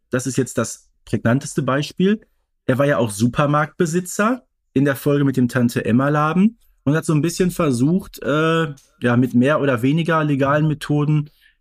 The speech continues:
den kleinen Tante-Emma-Laden sehr schlecht aussehen zu lassen. Und das ist ein guter Übergang übrigens. Die Folge haben wir ein bisschen rausgelassen. Zu Bibi Blocksbergs Folge vierundzwanzig mit dem Supermarkt, mit dem Besitzer, der ja Herr Müller heißt,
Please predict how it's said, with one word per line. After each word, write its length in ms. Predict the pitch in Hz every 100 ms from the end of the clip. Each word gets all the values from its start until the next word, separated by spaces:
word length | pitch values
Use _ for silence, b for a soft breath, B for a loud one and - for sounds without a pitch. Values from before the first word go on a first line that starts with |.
| -
den 100 | 131
kleinen 300 | - 139 160
Tante-Emma-Laden 880 | 165 160 - - 127 139 135 135 135
sehr 180 | 120 131
schlecht 260 | - 135
aussehen 380 | 120 123 107 78
zu 120 | -
lassen. 280 | 78 76 -
Und 100 | 95
das 120 | 131 175
ist 120 | -
ein 140 | 135
guter 260 | 123 208 -
Übergang 400 | 151 202 190 180
übrigens. 500 | 156 165 170 - -
Die 160 | - 123
Folge 300 | - 151 135
haben 100 | 123
wir 80 | 117
ein 40 |
bisschen 200 | 131 117
rausgelassen. 840 | 104 175 208 92 87 - 160 208 - - _ _ _
Zu 180 | - 139
Bibi 240 | 143 185
Blocksbergs 580 | 123 104 - - 135 -
Folge 280 | - 113 110
vierundzwanzig 800 | - 98 90 - 82 82 151 110
mit 120 | 101
dem 140 | 92
Supermarkt, 880 | 90 196 101 87 82 107 180 - - - - _ _
mit 140 | 120
dem 260 | 135 120 107
Besitzer, 640 | 135 113 135 - 175 175 -
der 220 | 110 120
ja 120 | 123
Herr 260 | 104 123 110
Müller 400 | 123 208 92 92
heißt, 520 | 92 127 220 -